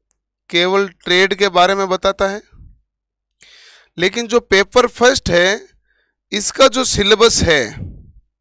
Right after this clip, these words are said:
वो एक तो वही है, मैथ हो गई, रीजनिंग हो गई, साइंस हो गई, इंडिया जीके हो गई,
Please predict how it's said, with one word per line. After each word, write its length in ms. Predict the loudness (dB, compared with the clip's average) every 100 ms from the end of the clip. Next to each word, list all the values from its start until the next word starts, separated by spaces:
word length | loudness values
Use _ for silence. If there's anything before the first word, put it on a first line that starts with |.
| _ _ _ _ -20 -20 -20 _ -4
वो 140 | 2
एक 280 | 4 4 2
तो 80 | 0
वही 300 | 2 2 4
है, 180 | 2 2
मैथ 560 | -2 -2 2 2 0
हो 120 | -2 0
गई, 380 | 2 2 0 -4 -12 _ _ _
रीजनिंग 540 | -10 -6 -6 -4 -4 -2
हो 140 | -4
गई, 420 | 0 0 0 -2 -10 _ _ _ -16
साइंस 680 | -10 -6 -2 0 0 -2 -2
हो 100 | -2
गई, 340 | 0 0 0 -4 -12 _ _ _ _
इंडिया 380 | -6 -4 0 -2
जीके 380 | -2 -6 -4 0
हो 160 | 0 0
गई, 300 | 0 0 -2